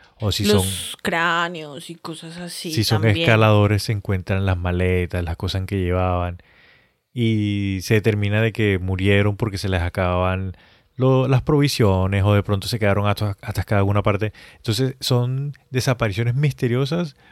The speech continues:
Speaker 1: pero se pueden resolver con el tiempo y se encuentran de que se murieron. Entonces no son tan misteriosas no son tan enigmáticas
Speaker 2: Además
Speaker 1: como
Speaker 2: de
Speaker 1: esta que estábamos hablando hoy.
Speaker 2: además de que también hay conspiraciones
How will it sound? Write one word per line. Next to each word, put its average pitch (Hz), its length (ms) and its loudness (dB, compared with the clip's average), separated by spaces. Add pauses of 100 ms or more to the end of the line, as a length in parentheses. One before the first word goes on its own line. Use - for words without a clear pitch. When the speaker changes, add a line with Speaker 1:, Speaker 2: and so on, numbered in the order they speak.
(360)
Speaker 1:
pero 104 220 2
se 95 140 -2
pueden 92 300 -2
resolver 92 500 -2
con 107 140 2
el 101 80 0
tiempo 110 300 -2
y 127 60 0
se 120 100 -2
encuentran 92 640 -2
de 92 100 -4
que 85 260 -4
se - 140 -8
murieron. 92 380 -6
Entonces 101 340 -4
no 104 240 2
son 113 320 0
tan 120 220 0
misteriosas 127 840 -2 (400)
no 90 60 0
son 92 380 -2
tan 104 460 -2 (220)
enigmáticas 95 960 -2 (340)
Speaker 2:
Además 214 320 0
Speaker 1:
como 113 160 4
Speaker 2:
de 98 60 6
Speaker 1:
esta 92 180 0
que 95 200 0
estábamos 92 540 0
hablando 90 320 -2
hoy. 92 220 -4 (160)
Speaker 2:
además 220 340 -2
de 202 100 -4
que - 80 -14
también 254 280 0
hay 175 80 -2
conspiraciones - 1200 -4